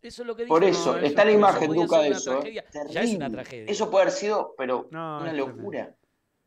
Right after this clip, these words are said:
Speaker 2: Hacía rato
Speaker 3: Pero
Speaker 2: que
Speaker 3: yo lo he vivido en las canchas eso. Lo que pasa es que, pero bueno, porque hay, hay, porque si no vos,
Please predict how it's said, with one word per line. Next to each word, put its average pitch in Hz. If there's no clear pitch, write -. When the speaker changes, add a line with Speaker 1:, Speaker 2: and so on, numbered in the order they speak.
Speaker 2:
Hacía 202
rato 262
Speaker 3:
Pero 208
Speaker 2:
que -
Speaker 3:
yo 403
lo 302
he 175
vivido 175
en 151
las 147
canchas 143
eso. 135
Lo 202
que 269
pasa 381
es -
que, 208
pero 226
bueno, 220
porque 214
hay, 247
hay, 220
porque 202
si 262
no 330
vos, 294